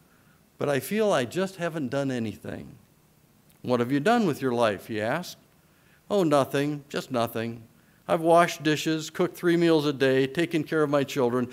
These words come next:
You know, everything a mother does. That's all I've done." McLaren sat back in his chair, and he asked, "Where are your boys?" "Oh, you know.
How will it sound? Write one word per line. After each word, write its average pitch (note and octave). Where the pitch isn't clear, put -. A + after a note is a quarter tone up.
You A#3+
know, C#3+
everything F3
a C3
mother B2
does. A2+
That's -
all F3
I've D#3+
done." D3
McLaren C#3+
sat C#3+
back C3
in C#3+
his D3+
chair, G#2+
and F3
he F#3+
asked, F#3
"Where A#3
are G3+
your F3+
boys?" C#3+
"Oh, C#3+
you C3
know. G2+